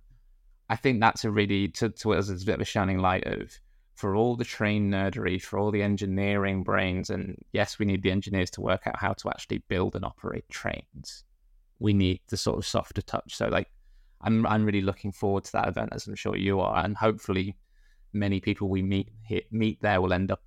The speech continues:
on this podcast, um, because that's a, that's one of the best examples of the, the industry doing a lot to make things better for the people who ride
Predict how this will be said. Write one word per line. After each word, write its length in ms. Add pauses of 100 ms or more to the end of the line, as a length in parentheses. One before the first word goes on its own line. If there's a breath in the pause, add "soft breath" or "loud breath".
(140)
on 300
this 440 (320)
podcast, 280 (920)
um, 560
because 240
that's 220
a, 100
that's 240
one 80
of 60
the 80
best 240
examples 500
of 120
the, 260 (200)
the 200
industry 720 (120)
doing 280
a 60
lot 400
to 120
make 320
things 280
better 340
for 140
the 120
people 380
who 160
ride 440